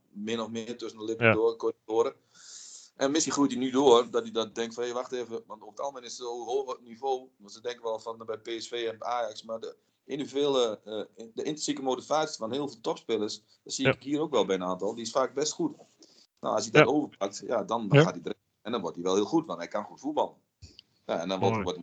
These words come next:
Speaker 1: hij weer wat sneller, wat fitter. Nou, dan wordt het alleen maar beter. Dat zou kunnen.
Speaker 2: Ja.
Speaker 1: Dat, dat, dat, dat, dat zullen we afwachten.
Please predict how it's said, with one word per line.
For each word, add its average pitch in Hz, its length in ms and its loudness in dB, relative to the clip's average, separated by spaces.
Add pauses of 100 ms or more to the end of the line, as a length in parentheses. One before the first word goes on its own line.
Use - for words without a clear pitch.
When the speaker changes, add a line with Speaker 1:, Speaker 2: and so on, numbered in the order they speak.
(120)
Speaker 1:
hij 95 100 -6
weer 95 100 2
wat 95 120 0
sneller, 127 340 2
wat 85 140 -8
fitter. 131 340 2
Nou, 139 140 -4
dan 82 100 -8
wordt 80 160 -12
het - 20 -12
alleen 92 140 -6
maar 107 100 -12 (120)
beter. 135 180 -4
Dat - 120 -12
zou 117 160 -4
kunnen. 117 220 -18 (760)
Speaker 2:
Ja. 160 160 8 (300)
Speaker 1:
Dat, 117 140 -8 (100)
dat, 104 280 -6
dat, 101 140 0
dat, 85 220 -6
dat 107 100 -2
zullen 95 180 0
we 104 60 6
afwachten. 117 300 2